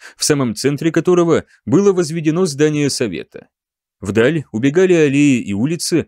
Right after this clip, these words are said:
скрываясь за далекими холмами. И сейчас, посреди всего этого великолепия, падали плазменные бомбы, сжигая дома, парки,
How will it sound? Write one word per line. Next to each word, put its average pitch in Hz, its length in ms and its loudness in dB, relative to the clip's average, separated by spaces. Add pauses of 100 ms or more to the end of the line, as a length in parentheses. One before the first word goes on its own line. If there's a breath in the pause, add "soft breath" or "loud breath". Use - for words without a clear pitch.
(140 soft breath)
скрываясь 170 560 0
за 147 160 -4
далекими 143 460 0
холмами. 78 640 -4 (420)
И 123 100 4
сейчас, 143 520 0
посреди 151 440 -2
всего 151 380 0
этого 139 200 0
великолепия, 127 800 0 (200 soft breath)
падали 175 340 2
плазменные 156 640 -2
бомбы, 131 520 -4 (160 soft breath)
сжигая 143 540 2
дома, 107 480 -4
парки, 127 680 -2